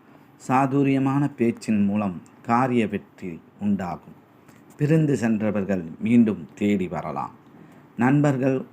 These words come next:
உறவினர்களிடம் பக்குவமாக பேசுவது நன்மை தரும். எந்த காரியத்திலும் சாதகமான பலன் பெற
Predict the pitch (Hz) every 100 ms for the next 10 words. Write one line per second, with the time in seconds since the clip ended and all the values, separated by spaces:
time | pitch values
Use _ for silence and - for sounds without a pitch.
0 | - 120 127 120 113 107 98 101 98 98
1 | 87 80 - 113 110 - 127 120 113 110
2 | 117 - 101 95 - 87 85 80 - -
3 | 101 110 107 - 82 - - - - -
4 | - - - 131 139 143 131 131 127 127
5 | 123 131 123 120 - - - 117 117 120
6 | 113 110 113 117 117 - 98 95 82 -
7 | - 95 95 87